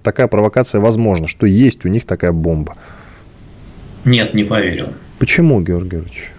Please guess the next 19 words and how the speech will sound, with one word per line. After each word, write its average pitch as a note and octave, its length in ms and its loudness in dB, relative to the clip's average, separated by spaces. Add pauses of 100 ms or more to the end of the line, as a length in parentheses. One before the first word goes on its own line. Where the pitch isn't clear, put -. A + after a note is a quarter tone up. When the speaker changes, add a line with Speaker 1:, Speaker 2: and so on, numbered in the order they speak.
(1160)
Speaker 2:
Во-первых, C#3 440 2
потому D#3+ 380 0
что, B2 380 -2 (100)
а, A2+ 240 -2
Украина C#3 500 0
в - 60 -4
состоянии C3 600 2
сделать B2+ 440 0
не A#2+ 100 2
грязную C#3+ 440 4
бомбу, G#2+ 300 -2
а B2 80 0
полноценную. C#3 800 0 (880)
Это - 300 0
раз. - 380 -4 (680)
Во-вторых, C3+ 760 2
потому D#3 460 2
что, - 280 -12 (380)
а, G2+ 560 -2